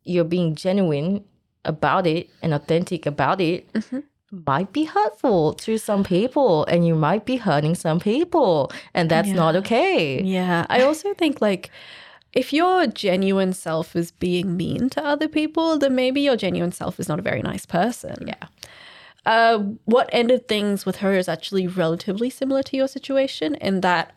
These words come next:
Speaker 2: I got my first part-time job when I was relatively old.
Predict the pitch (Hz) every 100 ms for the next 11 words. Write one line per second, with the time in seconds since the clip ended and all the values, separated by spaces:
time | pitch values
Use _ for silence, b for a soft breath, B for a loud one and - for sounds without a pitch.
0 | - 190 196 196 190 196 - - 170 165
1 | 170 - 269 359 392 294 277 269 262 247
2 | 185 185 -